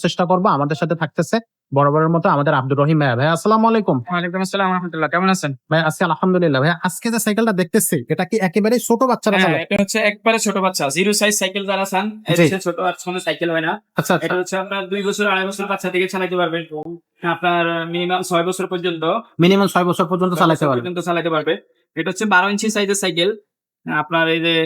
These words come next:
Speaker 2: চাকাগুলোর মধ্যে সাইজ লেখা থাকে বারো ইঞ্চি, হ্যাঁ,
Speaker 1: আচ্ছা।
Speaker 2: টায়ারের মধ্যে বারো সাইজ লেখা থাকে এই যে।
Speaker 1: আচ্ছা, আচ্ছা।
Speaker 2: বারো।
Speaker 1: বারো। এখানে লেখা আছে।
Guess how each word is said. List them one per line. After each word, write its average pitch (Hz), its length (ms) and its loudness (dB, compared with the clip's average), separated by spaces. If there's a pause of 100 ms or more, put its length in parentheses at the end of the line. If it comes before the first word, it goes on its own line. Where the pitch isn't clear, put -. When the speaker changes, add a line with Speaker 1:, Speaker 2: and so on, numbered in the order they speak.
(320)
Speaker 2:
চাকাগুলোর 185 460 2
মধ্যে 196 380 2
সাইজ 170 300 0
লেখা 170 240 2
থাকে 156 240 0
বারো 147 200 4
ইঞ্চি, 147 260 -2
হ্যাঁ, 190 200 0
Speaker 1:
আচ্ছা। 143 140 -2
Speaker 2:
টায়ারের 160 220 2
মধ্যে 160 220 0
বারো 156 220 2
সাইজ 156 200 0
লেখা 147 240 0
থাকে 143 180 0
এই 135 120 0
যে। 139 120 -4 (220)
Speaker 1:
আচ্ছা, 151 220 -4
আচ্ছা। - 240 -8
Speaker 2:
বারো। 143 320 0 (400)
Speaker 1:
বারো। 147 300 0 (320)
এখানে 185 260 2
লেখা 165 240 0
আছে। - 260 -2